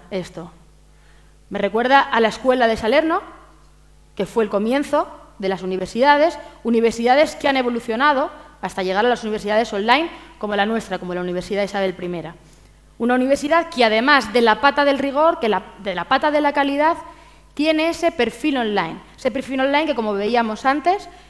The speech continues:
en las imágenes que han salido, se caracteriza por la creatividad, por la innovación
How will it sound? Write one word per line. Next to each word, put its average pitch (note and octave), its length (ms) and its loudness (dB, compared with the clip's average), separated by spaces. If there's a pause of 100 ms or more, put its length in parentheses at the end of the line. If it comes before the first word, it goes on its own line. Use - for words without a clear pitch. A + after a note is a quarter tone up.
en G3+ 120 -2
las G3+ 160 -4
imágenes G#3+ 420 -4
que G#3+ 80 -6
han G3+ 60 -6
salido, B3+ 340 -2
se B3+ 100 -8
caracteriza G#3 600 -4
por G3+ 100 -6
la F#3+ 140 -4
creatividad, G3 680 0 (340)
por A3 140 2
la G#3 80 2
innovación G#3 720 0